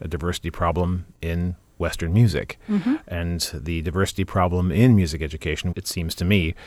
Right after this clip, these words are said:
Speaker 1: reflects that pretty directly.
Speaker 2: Absolutely.
Speaker 1: And so this gets us back to the topic of ways in which music should change, because it seems that if you're going to be teaching music at any level, but especially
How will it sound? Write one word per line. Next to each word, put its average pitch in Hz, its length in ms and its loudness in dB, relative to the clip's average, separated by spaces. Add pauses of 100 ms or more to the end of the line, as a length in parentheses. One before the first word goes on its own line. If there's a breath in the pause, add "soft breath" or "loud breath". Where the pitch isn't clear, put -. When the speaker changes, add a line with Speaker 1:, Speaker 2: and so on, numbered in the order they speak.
(360 loud breath)
Speaker 1:
reflects - 360 0
that 73 220 -4
pretty 78 200 -4
directly. 73 520 -4
Speaker 2:
Absolutely. 190 800 -4 (520 soft breath)
Speaker 1:
And 87 200 0
so 98 160 2
this 101 200 4
gets 107 220 2
us 98 120 0
back 92 320 0
to - 100 2
the - 80 0
topic 95 600 -2
of 82 420 -4 (540)
ways 107 400 4
in 98 140 2
which - 380 -2
music 95 380 0
should - 420 0
change, - 480 -4
because 90 220 0
it 101 80 -4
seems 156 360 6
that - 220 4
if 85 120 -6
you're 101 80 -2
going 131 280 8
to 127 100 2
be 101 220 4
teaching 92 460 -2
music 80 400 -4
at 90 140 -6
any 90 240 -2
level, 71 300 -4
but 98 120 0
especially 104 760 0